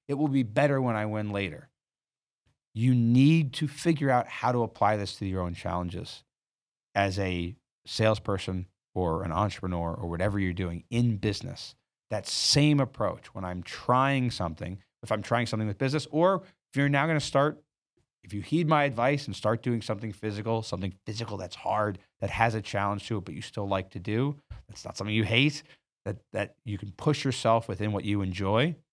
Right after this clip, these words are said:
If you start doing that, if you set a hard enough goal that failure is a risk, prepare for failure as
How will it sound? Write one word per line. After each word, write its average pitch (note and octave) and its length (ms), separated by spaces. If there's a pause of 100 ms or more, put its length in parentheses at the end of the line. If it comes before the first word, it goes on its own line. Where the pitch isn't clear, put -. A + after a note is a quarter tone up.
(720)
If B2+ 220
you C3 140
start B2+ 440
doing A2+ 280
that, G2+ 340 (1200)
if G#2+ 120
you A2+ 80
set - 460 (240)
a A#2 120
hard C#3+ 580
enough B2+ 420
goal B2+ 540 (180)
that G#2 160 (240)
failure A2+ 340
is G#2 180
a F#2+ 60
risk, F2+ 560 (720)
prepare A#2+ 560
for C#3 200
failure F#2+ 640 (320)
as F#2+ 600